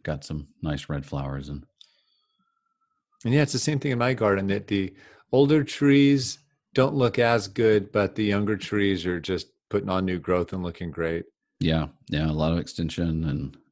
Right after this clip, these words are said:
Speaker 1: uh, yeah, it looks good.
Speaker 2: Neat. Have you, uh, been out of town lately, or have you just been chained to the scissor pulling off leaves?
Speaker 1: Uh, mostly here. Uh, I did take a day off to go visit some friends in Eastern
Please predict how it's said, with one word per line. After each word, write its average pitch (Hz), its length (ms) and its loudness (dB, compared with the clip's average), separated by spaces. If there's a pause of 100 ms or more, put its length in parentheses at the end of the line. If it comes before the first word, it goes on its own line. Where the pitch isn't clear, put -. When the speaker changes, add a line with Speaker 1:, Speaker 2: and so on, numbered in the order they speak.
(120)
Speaker 1:
uh, 67 300 -14
yeah, 87 120 -2
it 71 80 -4
looks - 160 -12
good. 78 300 -6 (1200)
Speaker 2:
Neat. 139 300 -6 (720)
Have 117 140 4
you, 127 180 8
uh, 110 140 8
been 113 120 2
out 117 140 4
of 98 60 -4
town 117 200 2
lately, 135 260 4
or 120 60 4
have 107 80 2
you 104 160 2
just 101 200 -4
been 101 200 0
chained 101 280 0
to 95 60 0
the 90 60 -4
scissor 90 360 -2
pulling 92 320 -4
off 87 220 -6
leaves? 92 360 -4 (600)
Speaker 1:
Uh, 143 360 6
mostly 170 400 6
here. 131 600 6
Uh, 110 600 4 (120)
I - 40 -14
did 127 160 0
take 131 160 2
a 120 60 0
day 110 160 4
off 107 320 4
to 101 80 -4
go 95 220 2
visit 90 180 0
some 92 200 -4
friends 90 320 -2
in 85 100 -2
Eastern 82 540 -4